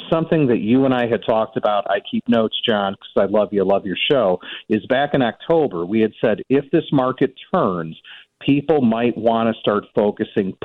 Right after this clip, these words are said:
portions of their money, not on cap-weighted stock indices, but on the equal weight version of stock indices, because if the soft landing happens, you're right, the market is gonna have to broaden. So I encourage people to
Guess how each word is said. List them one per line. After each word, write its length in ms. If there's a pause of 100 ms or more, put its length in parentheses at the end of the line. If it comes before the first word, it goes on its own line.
(140)
portions 640
of 200
their 140
money, 440
not 300
on 240 (260)
cap-weighted 1000
stock 340
indices, 680 (320)
but 140
on 200
the 220 (120)
equal 560
weight 320
version 400
of 100
stock 360
indices, 640 (240)
because 300
if 180
the 160
soft 280
landing 400
happens, 560 (280)
you're 160
right, 320 (280)
the 60
market 580
is 300
gonna 260
have 300
to 100
broaden. 720
So 140
I 80
encourage 680
people 360
to 80